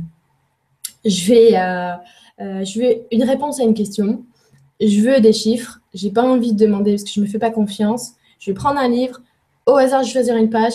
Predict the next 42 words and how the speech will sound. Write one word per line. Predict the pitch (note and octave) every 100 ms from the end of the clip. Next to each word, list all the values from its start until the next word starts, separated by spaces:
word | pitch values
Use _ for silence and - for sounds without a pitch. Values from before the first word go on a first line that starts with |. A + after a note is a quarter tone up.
| -
et | A3
je | A3
vais | A#3
regarder | A#3+ B3
le | B3
chiffre | - C#4+ -
de | A#3+
ma | A#3
page. » | A#3+ G3 F3 - _ _ _
Voilà. | G#3+ G3+ G3 - _ -
Il |
n'y | A#3
a |
pas | D#4
de | C4+
hasard, | A#3 B3 D#4
donc | C4
de | D4
toute | A3+
façon, | A3 F4+ E4+
vous | B3 A#3+
aurez | D4+ F#4+
la | C4+
réponse. | C#4 C4 G#3 - - - - -
Et | B3+
vous | A3+ A3
aurez | G#3 A3
qu'à | C4 A3
regarder | G3 F#3 A3
la | A#3
vibration | G3 F#3+ F3 A3+
du | A#3+ G#3+
chiffre | - B3
de | A3
la | F#3+
page. | - - - _ _ _ _
Voilà. | - B2+ - - - - - -
C'est, | - C4 -
euh, | A3
des | G3 B3
trucs, | - D#4+ D#4+ -
euh, | F#3